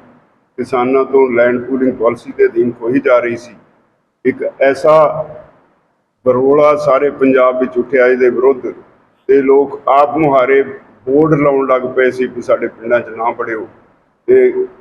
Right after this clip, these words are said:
ਜਿਹੜੀ ਅਸੀਂ, ਅਹ, ਇਕੱਤੀ ਤਾਰੀਖ ਨੂੰ ਟਰੈਕਟਰ ਰੈਲੀ, ਰੈਲੀ ਕੀਤੀ, ਉਹਨੇ ਤਾਂ ਇੱਕ ਤਰ੍ਹਾਂ ਨਾਲ ਸਾਰਾ ਕੁਝ ਸਰਕਾਰ ਦਾ ਤੰਤਰ ਹਿਲਾ ਕੇ ਰੱਖ ਦਿੱਤਾ ਸੀ। ਉਹਦਾ ਨਤੀਜਾ ਇਹ ਹੋਇਆ ਵੀ ਸਰਕਾਰ ਮਜਬੂਰ ਹੋਈ ਲੈਂਡ ਪੂਲਿੰਗ ਪਾਲਿਸੀ ਵਾਪਸ ਲੈ ਲਈ।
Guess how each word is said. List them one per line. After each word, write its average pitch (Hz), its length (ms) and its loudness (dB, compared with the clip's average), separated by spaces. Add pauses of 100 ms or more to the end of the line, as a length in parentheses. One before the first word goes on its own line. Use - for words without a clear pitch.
(160)
ਜਿਹੜੀ 156 300 4
ਅਸੀਂ, 151 500 2
ਅਹ, - 720 -2
ਇਕੱਤੀ 160 320 0
ਤਾਰੀਖ 151 360 0
ਨੂੰ 143 420 0 (360)
ਟਰੈਕਟਰ 143 300 -2
ਰੈਲੀ, 139 420 0 (300)
ਰੈਲੀ 131 300 0
ਕੀਤੀ, 131 500 -2 (500)
ਉਹਨੇ 156 200 4
ਤਾਂ 151 160 2
ਇੱਕ 143 200 -2
ਤਰ੍ਹਾਂ 139 240 0
ਨਾਲ 139 220 2
ਸਾਰਾ 127 340 0
ਕੁਝ 135 220 -8
ਸਰਕਾਰ 120 440 -2 (100)
ਦਾ 123 140 2
ਤੰਤਰ 127 500 -6
ਹਿਲਾ 117 240 -2
ਕੇ 117 160 -8
ਰੱਖ 117 140 -6 (120)
ਦਿੱਤਾ - 240 -4
ਸੀ। - 140 -10 (800)
ਉਹਦਾ 156 180 2
ਨਤੀਜਾ 147 500 -2
ਇਹ 156 80 2
ਹੋਇਆ 151 240 2
ਵੀ 151 160 2
ਸਰਕਾਰ 143 440 0
ਮਜਬੂਰ 135 480 0
ਹੋਈ 135 240 2
ਲੈਂਡ 131 300 0
ਪੂਲਿੰਗ 135 300 -2
ਪਾਲਿਸੀ 123 440 -6
ਵਾਪਸ 113 380 -4
ਲੈ 110 140 0
ਲਈ। 104 160 -12